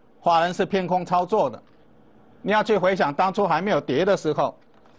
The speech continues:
这十月初嘛，那时候才刚跌，后来跌到，跌到这里啊，后来跌到这里啊，你在这里做多，你怎么玩？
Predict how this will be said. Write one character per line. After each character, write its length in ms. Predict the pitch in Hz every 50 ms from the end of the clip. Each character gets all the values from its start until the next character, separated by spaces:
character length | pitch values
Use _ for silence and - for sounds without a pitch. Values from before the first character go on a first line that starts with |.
| - - - - - - - - - - - - - - - - - - - - - - - - - - - - - - - - - - 220 - - - - - - - - - - - - - - - - - - -
这 100 | - 226
十 140 | 208 214 175
月 140 | 151 156 151
初 240 | 143 - 190 190 196
嘛， 180 | 190 170 143 - - - - _ _ - - - - - - - - - - - _ - - - -
那 100 | - 202
时 100 | 196 -
候 60 | 214
才 140 | 185 185 180
刚 180 | - 185 190 190
跌， 340 | - 160 131 139 156 180 - - - _ _ _ _ _ - - - - - - - - - - -
后 100 | 220 208
来 80 | 185 175
跌 180 | 160 170 185
到， 140 | 180 185 165
跌 160 | - 156 175
到 140 | 190 185 165
这 160 | 214 214 196
里 120 | 165 135 117
啊， 200 | 110 101 - - - - - _ - - - - - - - - - - - - -
后 120 | - 254
来 100 | 233 202
跌 200 | 190 190 180 180
到 160 | 190 202 180
这 180 | - 226 220 190
里 160 | 160 131 120
啊， 160 | 123 107 - - - - - - - - - - - - - - - - - - - - - - - - - - - - - - - - -
你 120 | 180 180 190
在 120 | 233 226
这 140 | 214 254 247
里 120 | 196 165
做 220 | 160 170 226 208 196
多， 380 | 190 226 214 220 220 220 - - - - - _ - -
你 160 | - - 196 214
怎 140 | 202 180 180
么 120 | 190 190
玩？ 340 | 175 151 143 143 160 190